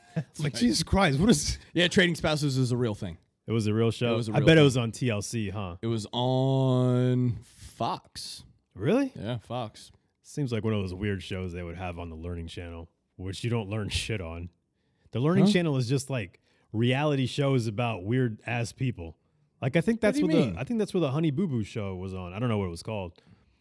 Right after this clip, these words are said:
Speaker 1: No, dude.
Speaker 2: Yeah.
Speaker 1: It's got, it's got, like, uh, you know, the antiques show.
Speaker 2: Nah, it has, like, a show where, like, this guy's in love with his car, like, that kind of shit.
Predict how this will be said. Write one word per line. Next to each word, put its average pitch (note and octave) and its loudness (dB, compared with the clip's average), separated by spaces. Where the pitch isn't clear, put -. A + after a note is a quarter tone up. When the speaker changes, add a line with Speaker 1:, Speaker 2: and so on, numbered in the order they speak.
Speaker 1:
No, E2+ -8
dude. D3 -2
Speaker 2:
Yeah. C#3 2
Speaker 1:
It's G3 -12
got, - -8
it's F3+ -2
got, F#3 -2
like, D3+ -2
uh, A#2 -2
you - -8
know, G#2 -2
the G#2+ -2
antiques C3+ -2
show. B2+ 4
Speaker 2:
Nah, A2+ 0
it A2 -2
has, D3+ 2
like, C3+ 0
a A2+ -2
show C3+ 2
where, B2 4
like, G#2+ -2
this - 2
guy's F#2+ -4
in G2 -2
love A2+ 2
with A#2+ 0
his B2 2
car, G2+ 0
like, G#2 -6
that C#3+ 0
kind F2+ -6
of E2+ -10
shit. F2+ -8